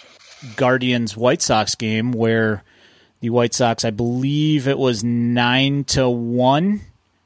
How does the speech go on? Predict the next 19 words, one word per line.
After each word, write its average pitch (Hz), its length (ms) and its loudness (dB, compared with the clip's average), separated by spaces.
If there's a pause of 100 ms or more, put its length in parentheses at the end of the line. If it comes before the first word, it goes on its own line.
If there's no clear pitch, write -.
(360)
They 127 200 -2
had 123 180 -2
a 120 60 0
lead 123 420 -2
going 127 300 0
into 127 240 -2
the 110 80 -2
ninth 117 440 -2
and 110 200 -2
then, 107 280 -2
uh, 107 280 -2
gave 117 180 -4
up 113 260 -4
eight 120 220 -4
runs 117 400 -4
in 107 200 -4
the 104 280 -4 (420)
ninth 117 380 -4
inning, 123 320 -2